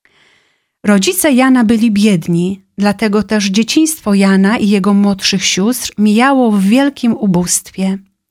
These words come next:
Początkowo nawet mały dom pokryty strzechą, w którym mieszkali, nie był ich własnością. Dopiero po latach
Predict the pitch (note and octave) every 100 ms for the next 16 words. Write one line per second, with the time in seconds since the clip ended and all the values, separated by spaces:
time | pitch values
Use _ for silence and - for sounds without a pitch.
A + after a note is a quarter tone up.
0 | _ _ _ _ _ - - - G#3 -
1 | E4+ D4+ B3+ B3 A#3 A#3 A#3 A3+ A3 F#3
2 | B3+ D4 C4 G3 G3 G#3+ G#3+ G3+ - -
3 | A#3 A3+ G#3 F#3+ - G#3+ G#3 G3+ G3 -
4 | - C4 B3 G#3+ - - A#3+ A3 A3 -
5 | G3 F#3 F#3+ - F#3+ F#3 - G3 G3 G3+
6 | _ _ _ _ _ - G#3+ - D4+ D4
7 | - C4+ A3+ F#3+ F#3+ F#3+